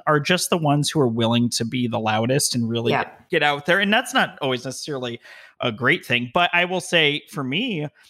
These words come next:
Speaker 1: I think my ability to be willing to speak, be willing to have this podcast, be willing to meet our customers, be willing to
Speaker 2: Yeah.
Speaker 1: deal with tough customers and great customers has really changed my life and, and given me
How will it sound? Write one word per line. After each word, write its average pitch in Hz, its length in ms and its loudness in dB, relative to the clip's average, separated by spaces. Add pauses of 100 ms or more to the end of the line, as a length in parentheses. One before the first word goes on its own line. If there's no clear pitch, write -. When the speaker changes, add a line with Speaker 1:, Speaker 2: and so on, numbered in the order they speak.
(140)
Speaker 1:
I 156 60 2
think 160 140 0
my 139 180 4
ability 131 580 0
to 117 580 -2 (680)
be 156 140 0
willing 139 380 2
to - 120 -2
speak, 120 480 -2
be 170 140 6
willing 202 240 2
to 180 80 4
have 170 140 2
this 170 120 -4
podcast, 127 540 0
be 180 80 2
willing 180 240 2
to 160 120 -4
meet 147 160 0
our 147 100 4
customers, 127 560 0
be 156 100 2
willing 147 320 2
to - 80 0
Speaker 2:
Yeah. 185 80 4
Speaker 1:
deal 127 220 4
with 120 100 -2
tough 165 240 -2
customers 151 480 -2
and 131 80 -2
great 131 220 2
customers 127 640 -2 (360)
has 135 260 0
really 147 360 0
changed 139 400 0
my 120 160 4
life 123 320 2
and, 117 180 -2
and 117 180 -2
given 127 320 2
me 123 380 2